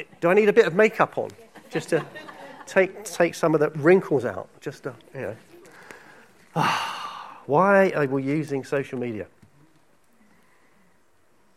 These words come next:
If you're using it to seek approval, let me tell you, it's addictive.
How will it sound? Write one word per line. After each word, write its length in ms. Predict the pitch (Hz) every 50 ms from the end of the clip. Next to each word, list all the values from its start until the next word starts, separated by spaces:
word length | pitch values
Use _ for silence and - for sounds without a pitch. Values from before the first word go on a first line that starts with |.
| - - - - -
If 100 | 190 156
you're 80 | 233 247
using 240 | 277 277 240 262
it 80 | 233 -
to 100 | - 190
seek 240 | - - 220 220 -
approval, 420 | - - - 208 202 185 147 135
let 140 | 160 190 156
me 60 | 170
tell 300 | 160 - - 196 196 175
you, 120 | 147 127 131
it's 180 | 147 127 -
addictive. 420 | 151 117 165 165 - - - 101